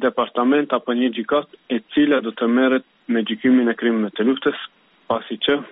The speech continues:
këto krimet janë në numër të madh, kemi mijëra viktima, dhe kemi nevojë për gjyqtarët të cilat do të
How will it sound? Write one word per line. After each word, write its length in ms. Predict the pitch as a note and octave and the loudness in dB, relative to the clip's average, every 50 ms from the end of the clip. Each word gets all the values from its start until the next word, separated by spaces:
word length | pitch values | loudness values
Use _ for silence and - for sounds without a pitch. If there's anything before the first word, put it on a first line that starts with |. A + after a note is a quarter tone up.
| _ _ - | _ _ -6
këto 280 | A#2 A2 - A2+ A2 - | -6 -4 -2 -2 -2 0
krimet 400 | - A#2 A#2 A2+ A2 G#2+ - _ _ _ - | 0 0 2 2 2 0 -2 _ _ _ -6
janë 480 | - A#2 A2+ G#2+ G#2 G#2 G2+ G2+ G#2 | -4 0 0 0 0 0 0 0 0
në 80 | G#2 G#2+ | 2 2
numër 300 | A2 A2 G#2+ G#2 F#2+ - - | 4 2 2 0 0 -4 -4
të 80 | F#2+ G2 | -2 0
madh, 300 | G#2+ A#2 A#2+ A#2 G#2+ - | 0 0 0 -2 -4 -4
kemi 380 | - A2 G#2 G2+ G2+ F#2+ F2+ - - - - | -4 -2 -2 -2 -4 -6 -8 -10 -16 -20 -6
mijëra 440 | - A#2 A#2+ B2+ B2+ B2 A#2 A#2+ A#2 | 0 2 4 4 4 4 2 2 0
viktima, 480 | A2+ A#2 - - - C#3 D3 D3+ D#3 D#3+ _ - - - - - - - - - - _ | 0 -4 -8 -4 -2 0 0 0 0 -2 _ -14 -18 -16 -16 -16 -16 -16 -18 -18 -20 _
dhe 280 | - A#2 A#2 A#2 A2+ A2 | -16 -4 -2 -2 -2 0
kemi 260 | - - D3 C#3+ C#3 C3 | 0 -2 0 0 2 2
nevojë 340 | C3 B2+ B2 B2+ C#3+ D3 - _ - | 2 0 2 2 2 0 0 _ -2
për 360 | A#2+ A#2 A#2 A2 G#2+ G#2+ - - - - A2 | 0 2 2 2 0 -2 -4 -6 -10 -10 -8
gjyqtarët 680 | A2 A2+ G#2 - - - A2+ A2+ A2+ A#2+ C3+ C#3+ C#3+ _ _ - | -6 -4 -4 -4 -2 0 0 0 2 2 0 -2 -4 _ _ -2
të 100 | B2 A2+ - | -2 -2 -2
cilat 320 | - B2 A2+ A#2 A2 G#2 A2+ | 0 0 2 2 0 0 -2
do 80 | A#2 | -4
të 140 | - B2 | -2 -2